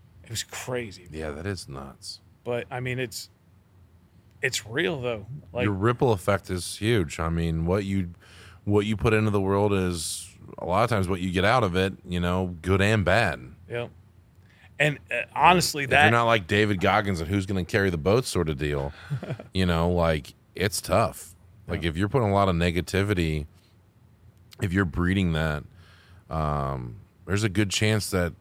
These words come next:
Speaker 2: they're taking that home and they're taking it to their families or their friends or their work or their whatever.
Speaker 1: Yeah.
Speaker 2: You know, the ripples are huge.
Speaker 1: Just that little thing that happened made me realize one of my biggest mistakes as a father.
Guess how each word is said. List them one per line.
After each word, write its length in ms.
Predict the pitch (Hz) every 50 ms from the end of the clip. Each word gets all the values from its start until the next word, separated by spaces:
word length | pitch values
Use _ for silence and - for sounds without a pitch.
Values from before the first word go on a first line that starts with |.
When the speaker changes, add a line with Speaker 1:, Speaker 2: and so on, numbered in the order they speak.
| _ _ _ _ _ _ - _ _ _ _ _ - -
Speaker 2:
they're 160 | 92 92 98
taking 300 | - 113 104 - 95 87
that 180 | 87 82 76 -
home 500 | 95 98 101 92 82 78 76 76 80 - - - - _ _ _ _
and 120 | - 82 85
they're 80 | 92 87
taking 240 | - 104 87 87
it 40 | 82
to 40 | 78
their 160 | 80 95 110
families 460 | 98 - 92 85 82 82 80 76 73
or 60 | 82 82
their 200 | 90 104 113 -
friends 500 | - 87 78 73 73 73 73 76 76 78
or 60 | 80
their 160 | 90 101 107
work 340 | 104 92 85 78 71 - 85
or 60 | 82
their 160 | 82 92 104
whatever. 600 | 104 92 90 80 73 69 67 65 65 67 65 65 - _ - - -
Speaker 1:
Yeah. 260 | 123 117 113 107 101 - - _ _ -
Speaker 2:
You 180 | 90 90 82
know, 360 | 78 76 76 78 80 80 82
the 140 | 87 87 92
ripples 340 | 87 95 104 - - 120 92
are 60 | 87
huge. 580 | 78 - 101 104 101 78 65 60 - - - - - - - _ _ _ - 131 117
Speaker 1:
Just 420 | - - 170 180 196 - - -
that 300 | - 185 175 139 - 123
little 280 | 135 139 147 156 160 147
thing 340 | - - - 139 139 135 127
that 100 | 117 101
happened 600 | - - 131 127 120 - - - 104 101 101 101 98 - - - _ -
made 280 | 104 120 127 127 127 127
me 180 | 123 120 113 110 110 117
realize 600 | 120 135 143 139 135 127 120 120 110 107 110 107 -
one 180 | 127 123 117 113
of 60 | 110
my 140 | 110 107 107
biggest 460 | 107 110 123 123 120 120 113 - -
mistakes 440 | 113 104 - - 113 107 101 - 113
as 80 | 98 104
a 80 | 101
father. 520 | - - - 101 95 90 85 82 82 90